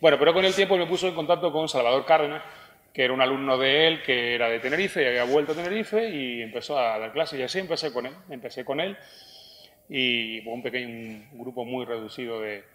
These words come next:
auténticos frikis de, del momento. <laughs> Eh, y la verdad que desde el primer momento me quedé enganchado, ¿no? Eran horas y horas entrenando, y, y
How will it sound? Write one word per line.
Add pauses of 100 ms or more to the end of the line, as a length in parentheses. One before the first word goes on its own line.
(300)
auténticos
frikis
de,
del
momento.
<laughs> (640)
Eh, (480)
y
la
verdad
que (340)
desde
el
primer
momento
me
quedé
enganchado,
¿no?
Eran
horas
y
horas
entrenando,
y, (420)
y